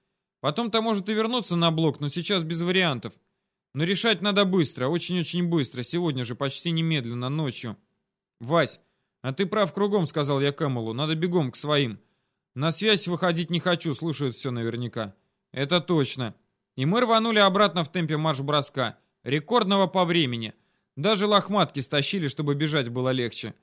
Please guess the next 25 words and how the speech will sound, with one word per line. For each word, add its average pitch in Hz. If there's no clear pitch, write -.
Ворвались 190
в 175
лагерь 196
с 156
языками 175
на 175
плече, 170
мокрые, 156
как 143
из 156
бани. 127
"Что -
случилось?" — 202
подскочил 156
к 135
нам 147
Сергеич, 151
голый 147
по 139
пояс 160
и 127
с -
лопатой 139
в 127
руках. 131